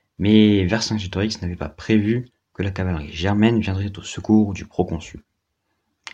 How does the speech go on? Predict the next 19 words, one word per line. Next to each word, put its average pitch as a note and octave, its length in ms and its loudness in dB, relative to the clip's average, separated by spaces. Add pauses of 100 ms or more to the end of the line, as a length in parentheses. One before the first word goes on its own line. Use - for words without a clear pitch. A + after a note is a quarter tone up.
Une G2 160 2
légende C3 300 6
raconte G#2+ 340 -6
d'ailleurs G#2+ 460 -2
que, E2+ 240 -4 (340)
lors A2+ 140 -2
de G#2+ 60 -6
cette D#2+ 220 -6
bataille, B2+ 540 -8
la F2 100 -6
cavalerie G2 420 0
gauloise G#2+ 420 2
n'a F2 80 -2
pas F#2+ 180 -8
perdu G2 380 -8
car E2+ 160 -14
elle E2+ 60 -10
était D2 180 -8
défaillante, G#2+ 760 -4